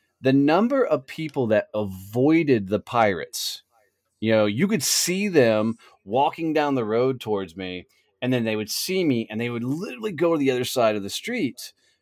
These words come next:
um, because they felt like it was a sales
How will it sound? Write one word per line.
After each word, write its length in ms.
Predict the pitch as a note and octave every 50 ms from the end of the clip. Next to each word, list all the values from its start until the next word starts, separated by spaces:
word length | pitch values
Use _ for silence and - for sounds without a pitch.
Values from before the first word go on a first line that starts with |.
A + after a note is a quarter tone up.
| _ _ -
um, 420 | C3+ C3+ B2+ B2+ B2 A#2+ A#2+ A#2 A#2
because 680 | B2+ C#3 B2 - D3 C#3 C3+ C3+ C3 B2+ B2+ A2+ - - _ _ -
they 240 | A#2+ A#2 C#3 C#3
felt 380 | C3 - - - E3 D#3+ E3 D#3+
like 200 | D3 C#3+ C#3 -
it 140 | C3 B2 -
was 180 | A#2+ A2+ G2+
a 80 | A2 A2
sales 720 | - - - C#3+ C3 C3 C3 B2 A#2+ A#2 A2+ G#2 - -